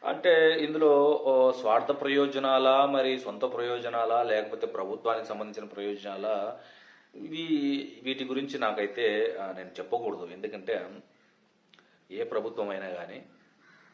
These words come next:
ప్రభుత్వానికి సంబంధించిన ఏదైనా సర్వే నిర్వహించాలంటే ఖర్చు పెట్టాల్సిందే, దుర్వినియోగం చేయాల్సిందే, ప్రజాస్వామ్యాన్ని దుర్వినియోగం చేయాల్సిందే, ఇది ఎవరైనా చేస్తారు. And ఇంకొక పాయింట్ వచ్చేసి రెండు నెలల్లో ఎన్నికలు ఉండగా కులాల మధ్య విద్వేషం రెచ్చగొట్టే ప్రయత్నాలు మొదలు పెట్టడం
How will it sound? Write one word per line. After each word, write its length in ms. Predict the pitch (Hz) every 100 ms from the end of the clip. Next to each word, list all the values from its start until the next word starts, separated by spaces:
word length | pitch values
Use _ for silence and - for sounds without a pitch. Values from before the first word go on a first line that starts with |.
| _ _ _ -
ప్రభుత్వానికి 480 | 117 151 160 151 147
సంబంధించిన 840 | 143 131 127 123 120 113 104 110 113 -
ఏదైనా 240 | 107 120 123
సర్వే 280 | 107 110
నిర్వహించాలంటే 840 | 123 104 107 110 104 98 98 170 - 90
ఖర్చు 220 | - 107
పెట్టాల్సిందే, 840 | 104 107 101 101 98 113 156 147
దుర్వినియోగం 560 | - 104 104 107 107 104 104
చేయాల్సిందే, 520 | 101 95 101 101 135
ప్రజాస్వామ్యాన్ని 640 | - 95 107 107 101 101
దుర్వినియోగం 480 | 101 98 101 104 101 98
చేయాల్సిందే, 640 | 98 92 98 98 110 175
ఇది 200 | 170 120
ఎవరైనా 340 | 101 95 104 160
చేస్తారు. 720 | 170 101 - - - - 160
And 420 | 185 180 165 170
ఇంకొక 340 | 156 165 160 160
పాయింట్ 280 | 147 160
వచ్చేసి 320 | 165 156 151 147
రెండు 240 | 151 175
నెలల్లో 380 | 185 185 208 208
ఎన్నికలు 340 | 180 185 196
ఉండగా 420 | 175 156 156 123
కులాల 360 | 156 147 165 202
మధ్య 260 | 190 165 170
విద్వేషం 520 | 127 127 175 175 160
రెచ్చగొట్టే 440 | 127 143 135 139
ప్రయత్నాలు 520 | 135 127 135 135 131
మొదలు 340 | 131 113 127 135
పెట్టడం 540 | 123 - 117 180 -